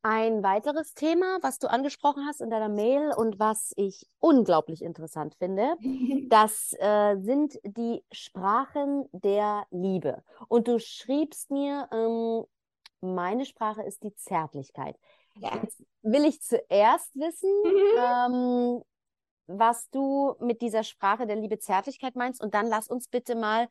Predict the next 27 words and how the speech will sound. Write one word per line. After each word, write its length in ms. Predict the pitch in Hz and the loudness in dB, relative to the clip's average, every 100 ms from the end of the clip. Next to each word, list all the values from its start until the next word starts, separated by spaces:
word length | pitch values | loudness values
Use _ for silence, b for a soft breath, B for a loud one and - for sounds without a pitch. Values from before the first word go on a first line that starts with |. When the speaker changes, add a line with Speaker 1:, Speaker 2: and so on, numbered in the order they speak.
| B B - | B B -4
Speaker 1:
über 240 | 226 233 | 2 2
diese 420 | 190 220 226 214 | 2 0 0 0
Sprachen 420 | 214 - 208 208 214 | -2 -2 -2 0 0
der 100 | 196 | 0
Liebe, 480 | 202 208 214 208 214 b b _ 196 | -2 -2 0 0 -2 b b _ -6
äh, 520 | 196 190 190 190 - | -2 0 2 0 -2
es 140 | 196 | -4
gibt 140 | 233 214 | -2 2
ja 60 | 214 | 2
noch 120 | 196 | 2
andere 360 | 190 220 233 | -2 0 -2
Sprachen, 600 | 220 - 208 214 226 220 - | -4 -2 0 0 -4 -6 -8
äh, 180 | 202 196 | -6 -2
noch 160 | 196 196 | -2 -2
mal 120 | 196 | -2
genauer 340 | 190 165 151 | -2 -2 -2
sprechen. 440 | 156 - 156 - - | -4 -12 -18 -16 -6
Also, 320 | - 208 190 165 B B | 4 4 4 2 B B
was 220 | 240 - | 4 4
ist 240 | - 254 - | 0 -2 0
für 120 | 226 | 2
dich 360 | 208 202 - - | 2 0 -8 -10
die 100 | 196 | -8
Sprache 300 | - 190 202 | -2 0 2
der 100 | 175 | 0
Liebe 200 | 185 - | 0 -4
Zärtlichkeit? 760 | 196 196 165 - 147 143 _ | -4 -4 -6 -10 -14 -14 _